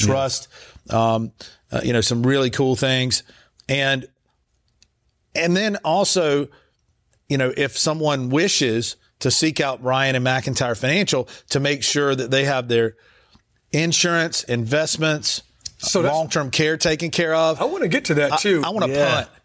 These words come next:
Speaker 1: Yeah, I
Speaker 2: To
Speaker 1: wanna
Speaker 2: use
Speaker 1: get to
Speaker 2: your
Speaker 1: that.
Speaker 2: vernacular, I'm gonna punt to
Speaker 1: <laughs>
Speaker 2: Ryan.
Speaker 1: So punt to Ryan. Ryan,
Speaker 3: Yeah.
Speaker 1: what is it that you do fi-, for, for, uh, McIntyre?
Speaker 3: So, um, I set up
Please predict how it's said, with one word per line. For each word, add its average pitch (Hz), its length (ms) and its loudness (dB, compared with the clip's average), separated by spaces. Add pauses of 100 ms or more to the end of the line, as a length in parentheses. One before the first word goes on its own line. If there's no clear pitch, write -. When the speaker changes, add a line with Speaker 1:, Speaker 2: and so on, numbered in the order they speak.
(100)
Speaker 1:
Yeah, 196 280 2
I - 60 -2
Speaker 2:
To 339 60 0
Speaker 1:
wanna - 140 2
Speaker 2:
use 156 100 2
Speaker 1:
get 123 60 0
to 139 80 2
Speaker 2:
your 156 80 2
Speaker 1:
that. 165 120 2
Speaker 2:
vernacular, 127 420 2
I'm 147 100 0
gonna 156 140 2
punt 135 320 -2
to 131 60 -2
Speaker 1:
<laughs> 123 120 0
Speaker 2:
Ryan. 123 380 0
Speaker 1:
So 240 200 0
punt 294 360 0
to 254 100 2
Ryan. 226 400 0
Ryan, 233 260 2
Speaker 3:
Yeah. 113 160 2
Speaker 1:
what 330 140 0
is 277 200 2
it 226 80 0
that 196 200 -2
you 202 120 -2
do 185 280 2
fi-, 165 320 0
for, 156 380 -10
for, - 220 -4
uh, 156 440 0
McIntyre? 160 560 -4 (260)
Speaker 3:
So, 135 480 2
um, 127 340 2
I 156 140 0
set 147 240 0
up 117 320 -2